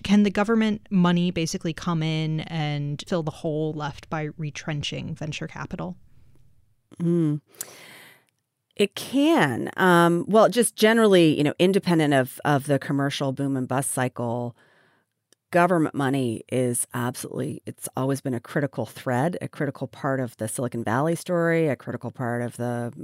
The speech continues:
Speaker 2: history of American technology and technological development. It has, you know, you go, Silicon Valley is Silicon Valley. It is what it is because of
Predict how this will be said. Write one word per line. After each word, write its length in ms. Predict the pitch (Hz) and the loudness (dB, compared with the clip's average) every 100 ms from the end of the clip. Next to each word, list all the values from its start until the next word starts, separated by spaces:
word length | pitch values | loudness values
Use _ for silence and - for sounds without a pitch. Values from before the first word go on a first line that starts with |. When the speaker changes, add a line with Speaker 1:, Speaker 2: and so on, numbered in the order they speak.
| - | -8
Speaker 2:
history 340 | 135 131 120 | -8 -6 -4
of 140 | 107 123 | -4 -4
American 420 | 123 120 123 117 | -2 -2 -4 -6
technology 720 | 120 117 110 123 147 165 165 | -6 -6 -4 -2 -2 0 0
and 140 | 156 123 | 0 -2
technological 580 | 117 117 113 117 143 | -6 -4 -4 -6 -8
development. 580 | 135 113 110 107 143 151 - - - - - | -8 -4 -4 -2 -4 -4 -8 -20 -20 -4 2
It 140 | 151 | 2
has, 520 | 151 139 135 127 - | 4 4 4 2 -2
you 100 | - | 0
know, 200 | 135 123 117 | 0 0 -2
you 140 | 139 - | -6 -2
go, 260 | 143 127 - - - | 0 0 -2 -8 -2
Silicon 400 | - 170 170 147 | 4 4 6 4
Valley 420 | 147 151 127 127 | 4 4 2 4
is 240 | 165 160 - | 4 6 4
Silicon 360 | 160 135 120 | 0 0 0
Valley. 340 | 113 135 135 101 | 0 2 2 0
It 100 | - | 2
is 240 | 156 151 | 4 4
what 200 | 156 139 | 2 0
it 120 | 135 - | 0 0
is 440 | 135 175 107 - | 2 2 0 -2
because 600 | - 147 - - 139 139 | -4 -4 -6 -4 0 0
of 460 | - 113 107 117 | -2 -2 -2 -4